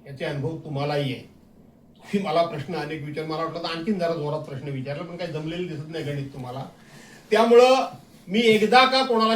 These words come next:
शब्द दिला की माझं नुकसान आहे की फायदा आहे याचा मी विचार करत नाही.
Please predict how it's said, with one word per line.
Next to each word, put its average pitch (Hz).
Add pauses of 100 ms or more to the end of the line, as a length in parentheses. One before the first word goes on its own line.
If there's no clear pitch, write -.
(100)
शब्द 208
दिला 160 (600)
की 180
माझं 160
नुकसान 185
आहे 180
की 165
फायदा 131
आहे 113
याचा 147
मी 147
विचार 139
करत 139
नाही. 147